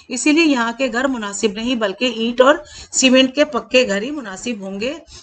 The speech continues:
इसका दूसरा पॉइंट है कि पहाड़ी इलाके में हमवार जमीन कम पाई जाती है,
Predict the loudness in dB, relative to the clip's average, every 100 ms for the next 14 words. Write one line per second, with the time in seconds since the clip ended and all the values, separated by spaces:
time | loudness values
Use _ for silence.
0 | _ -10 0 0 0 0 2 4 2 2
1 | 4 2 2 2 4 4 0 -2 -4 -2
2 | -2 0 -2 -4 -6 -4 -4 -6 -8 -8
3 | -12 _ -20 -4 4 4 4 4 4 0
4 | -4 -2 0 0